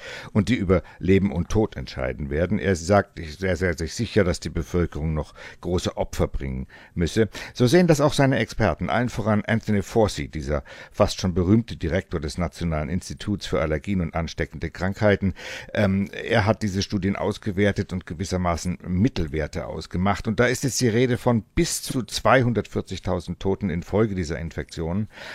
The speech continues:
Allerdings nur dann, wenn sich alle an die strengen Vorgaben der Kontaktsperren, des Social Distancing halten.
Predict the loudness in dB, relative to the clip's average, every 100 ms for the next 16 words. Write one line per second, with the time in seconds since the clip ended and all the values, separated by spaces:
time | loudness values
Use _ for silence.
0 | 0 4 6 4 4 6 6 8 6 6
1 | 2 -4 -6 6 6 6 0 4 6 8
2 | 4 2 0 2 2 2 2 0 2 0
3 | 0 -4 -4 -4 -2 -4 -4 0 2 4
4 | 2 0 -2 -2 0 -2 -4 -6 -4 -4
5 | -2 -4 -4 -4 2 2 4 4